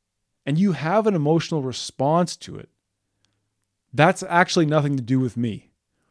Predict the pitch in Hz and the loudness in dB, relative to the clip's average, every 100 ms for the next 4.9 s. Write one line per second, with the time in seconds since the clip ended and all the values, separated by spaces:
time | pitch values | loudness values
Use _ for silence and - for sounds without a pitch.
0 | _ _ _ _ _ _ _ - 170 202 | _ _ _ _ _ _ _ 2 4 4
1 | 185 - 139 131 104 110 _ _ - 156 | 0 -2 -2 -2 -4 -10 _ _ -4 0
2 | 202 196 170 170 - 156 147 127 135 127 | 0 2 2 2 0 -2 -2 0 0 0
3 | 117 117 104 - _ _ _ - 147 147 | -4 -8 -8 -14 _ _ _ -10 -6 -4
4 | 135 208 202 170 160 - 143 139 135 | -4 -2 -2 -2 -6 -2 0 0 -2